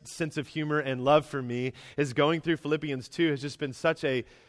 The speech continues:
a challenge to me personally. Like, "God, how do I work this out in my own life? What does this actually look like when I, as I relate to my wife and as I relate to my kids and, and struggling with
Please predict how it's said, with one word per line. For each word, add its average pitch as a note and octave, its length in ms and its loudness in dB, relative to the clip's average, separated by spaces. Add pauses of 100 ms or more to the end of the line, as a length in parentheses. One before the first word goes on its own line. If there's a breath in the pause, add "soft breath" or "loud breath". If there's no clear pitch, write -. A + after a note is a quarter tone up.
(160 soft breath)
a C#3 140 -8
challenge E3+ 520 0
to D#3 100 -6
me E3+ 160 -2
personally. F3+ 460 -2
Like, C3 140 -4
"God, E3+ 180 2
how E3+ 140 4
do G3 60 4
I F3+ 100 4
work E3 260 0
this E3+ 160 -2
out E3+ 160 2
in D#3 60 -2
my C#3 120 0
own E3 260 -2
life? B2+ 220 0
What C#3+ 100 2
does F3 100 -2
this F#3 160 -6
actually E3 340 -4
look E3 240 -4
like D#3+ 240 2
when C#3+ 80 -2
I, C3+ 140 2 (280 loud breath)
as D3 120 -2
I D3 60 6
relate C3+ 360 2
to E3+ 100 -8
my D3+ 140 2
wife D#3+ 380 2
and C3+ 60 -2
as B2+ 120 -2
I C3 40 -2
relate C3+ 320 0
to F3 100 -8
my D3+ 160 0
kids E3+ 460 0
and, C3+ 140 0 (300 loud breath)
and C3+ 160 -2
struggling E3+ 480 2
with C#3 160 2